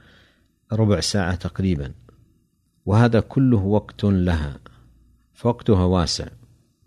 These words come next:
ذكر شيخ الإسلام ابن تيمية رحمه الله جملة من الأحاديث في فضل صلاة الضحى،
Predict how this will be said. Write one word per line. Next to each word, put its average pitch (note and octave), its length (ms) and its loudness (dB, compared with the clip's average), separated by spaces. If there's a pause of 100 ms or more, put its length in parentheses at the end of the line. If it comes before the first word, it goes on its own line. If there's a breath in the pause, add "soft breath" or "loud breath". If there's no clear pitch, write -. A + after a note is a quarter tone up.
(640)
ذكر A2+ 340 4
شيخ G#2+ 320 0
الإسلام G#2+ 580 0 (920)
ابن G#2+ 220 2
تيمية G#2 380 4
رحمه F#2 440 -2
الله F2+ 380 -2 (380)
جملة A2+ 500 4
من F#2+ 160 2
الأحاديث F2 680 -2 (680)
في - 180 -4
فضل F#2 460 0
صلاة F#2+ 400 -2
الضحى، F2+ 500 -6